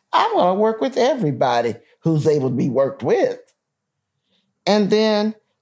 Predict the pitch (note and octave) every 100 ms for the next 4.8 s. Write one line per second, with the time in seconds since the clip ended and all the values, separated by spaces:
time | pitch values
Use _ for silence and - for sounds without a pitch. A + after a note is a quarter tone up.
0 | - A3+ G#3+ A3+ A3+ G#3 - _ - G#3
1 | A#3+ A3+ G#3+ C#3 B3 - - E3+ D#3 C#3+
2 | C#3+ C3+ B2+ C3+ A2+ - - _ _ _
3 | - G3 E3+ D3 C3+ - - A#3 A4+ E4+
4 | B2 A2+ G#2 G#2+ - E3+ B3+